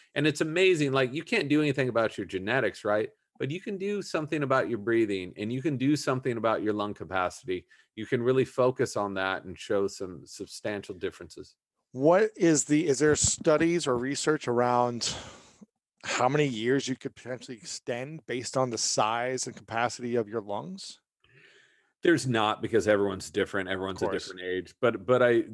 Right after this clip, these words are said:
Speaker 1: this was a pretty interesting study I found. It didn't make it into the book. My editor said, "This is just too weird."
Speaker 2: <laughs>
Speaker 1: But one researcher looked at people who had had double lung transplants.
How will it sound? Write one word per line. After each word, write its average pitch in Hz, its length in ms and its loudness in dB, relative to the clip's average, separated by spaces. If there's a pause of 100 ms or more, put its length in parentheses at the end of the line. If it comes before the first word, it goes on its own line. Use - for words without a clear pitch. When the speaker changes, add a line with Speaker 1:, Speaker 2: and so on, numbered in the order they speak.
Speaker 1:
this 147 240 2
was 151 200 4
a 113 80 4
pretty 110 440 0
interesting 104 420 -6
study 98 440 -2
I 101 40 4
found. 110 300 -2
It 107 100 0
didn't 117 180 2
make 107 220 2
it 104 100 2
into 98 160 -4
the 90 80 -10
book. 92 340 -2
My 92 140 -8
editor 92 300 -6
said, 90 220 -12
"This 92 160 -14
is 82 60 -20
just 87 240 -14
too 92 200 -8
weird." 90 340 -2 (120)
Speaker 2:
<laughs> - 340 -14
Speaker 1:
But 117 260 4
one 117 300 2
researcher 131 720 2
looked 113 420 0
at 98 300 -2
people 117 340 -2
who 107 120 4
had 101 120 2
had 92 460 0
double 92 300 0
lung 98 260 -4
transplants. 78 840 -14